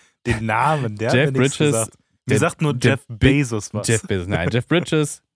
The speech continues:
Speaker 2: Big Lebowski, der Dude, oder hat in
Speaker 1: Ah,
Speaker 2: Iron
Speaker 1: ja.
Speaker 2: Man mitgespielt.
Speaker 1: Tron.
Speaker 2: Aber Tron, genau, und Tron
Speaker 1: <laughs>
Speaker 2: Legacy. Ähm, der Mann, oder True Grit, äh, der Mann
Speaker 1: <laughs> Kannst du noch, kannst du noch
Speaker 2: Nein,
Speaker 1: fünf Filme sagen, wo
Speaker 2: noch
Speaker 1: er
Speaker 2: fünf?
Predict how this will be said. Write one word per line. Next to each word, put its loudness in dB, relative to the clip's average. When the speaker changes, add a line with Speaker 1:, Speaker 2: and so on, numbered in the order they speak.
Speaker 2:
Big 2
Lebowski, 2
der 2
Dude, 2
oder 2
hat 0
in 0
Speaker 1:
Ah, 0
Speaker 2:
Iron 4
Speaker 1:
ja. 2
Speaker 2:
Man 2
mitgespielt. -2
Speaker 1:
Tron. -4
Speaker 2:
Aber 4
Tron, 2
genau, -2
und -4
Tron -2
Speaker 1:
<laughs> -
Speaker 2:
Legacy. -2
Ähm, 0
der 2
Mann, 0
oder -2
True -12
Grit, -4
äh, 0
der 2
Mann 2
Speaker 1:
<laughs> -6
Kannst -4
du -2
noch, -2
kannst -2
du -2
noch 0
Speaker 2:
Nein, -6
Speaker 1:
fünf -2
Filme 0
sagen, 0
wo 0
Speaker 2:
noch 2
Speaker 1:
er -4
Speaker 2:
fünf? 0